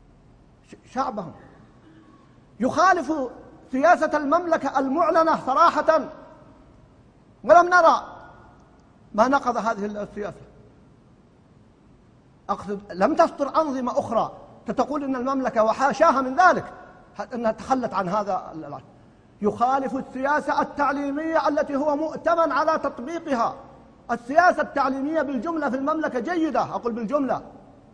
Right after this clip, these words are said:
فإذا نفاجأ بوزير التربية والتعليم منذ تولى الوزارة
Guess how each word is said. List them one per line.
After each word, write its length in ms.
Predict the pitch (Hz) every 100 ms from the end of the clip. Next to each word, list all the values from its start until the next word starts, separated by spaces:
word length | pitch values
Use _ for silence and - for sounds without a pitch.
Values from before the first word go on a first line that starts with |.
| - - - - -
فإذا 280 | 220 226 233
نفاجأ 400 | 196 247 214 196
بوزير 340 | 185 180 233
التربية 340 | - 233 226
والتعليم 420 | 208 208 185 226 196
منذ 260 | 370 349
تولى 380 | 302 302 339 330
الوزارة 540 | 302 294 311 330 359